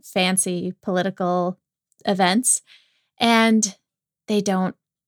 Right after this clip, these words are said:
really get along very well, mostly because Alex just thinks Henry is a really boring snob. And there is some little tidbit of drama.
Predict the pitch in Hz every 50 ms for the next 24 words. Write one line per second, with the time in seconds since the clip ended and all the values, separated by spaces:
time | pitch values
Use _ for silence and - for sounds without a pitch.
0 | _ _ _ _ _ _ _ _ _ _ - 185 185 185 180 170 175 170 160 -
1 | 165 156 156 151 156 - - 151 160 - - 190 - - - 78 - - - 80
2 | 78 - - 202 220 233 240 - - 240 220 202 202 - 202 180 - - - 175
3 | 170 175 180 180 - - - 170 - - 175 165 - - - - 175 175 175 175
4 | 175 175 175 - - 180 185 180 165 175 185 175 170 180 180 175 185 - _ _
5 | _ _ _ _ 190 160 - 185 156 170 190 196 208 190 190 190 190 190 190 190
6 | - _ - - - - - 190 - - - - - - - 220 233 - _ _
7 | _ _ _ _ _ _ _ _ _ _ _ _ - 254 262 262 262 254 254 254
8 | 254 254 247 247 247 247 220 - _ _ _ _ _ _ - 269 269 269 269 262
9 | 262 254 - - 233 208 208 214 214 214 220 220 220 226 - _ _ _ _ _
10 | _ _ _ _ - 302 - _ _ _ _ 220 226 226 247 233 240 233 220 226
11 | 220 214 - _ - - 220 214 220 220 214 214 208 - 202 180 180 - 196 190
12 | 208 208 202 208 202 202 202 202 208 208 214